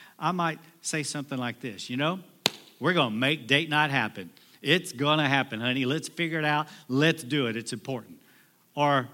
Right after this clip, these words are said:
a person might say, "You know what? I'm ready to step up and start to tithe and obey God in my giving.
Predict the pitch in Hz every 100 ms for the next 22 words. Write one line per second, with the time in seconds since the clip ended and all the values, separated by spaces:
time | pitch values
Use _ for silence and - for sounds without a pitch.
0 | - - 170 147 147 143 139 139 127 156
1 | 165 170 139 147 139 147 123 - 143 143
2 | 143 139 113 - 135 120 98 - 143 143
3 | 135 113 110 139 131 135 139 143 - -
4 | - 135 123 110 139 151 160 151